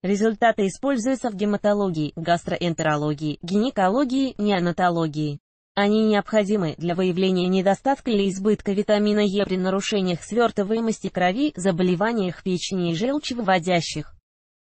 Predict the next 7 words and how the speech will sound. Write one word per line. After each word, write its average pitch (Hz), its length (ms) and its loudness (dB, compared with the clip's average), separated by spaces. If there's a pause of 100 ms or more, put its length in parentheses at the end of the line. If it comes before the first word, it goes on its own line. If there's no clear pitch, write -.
(220)
путей, 285 420 0
синдроме 214 580 0
малябсорбции, 190 920 -2
осложнениях 226 840 0
новорожденных, 190 760 0
невынашивании 247 760 0
беременности. 185 840 -2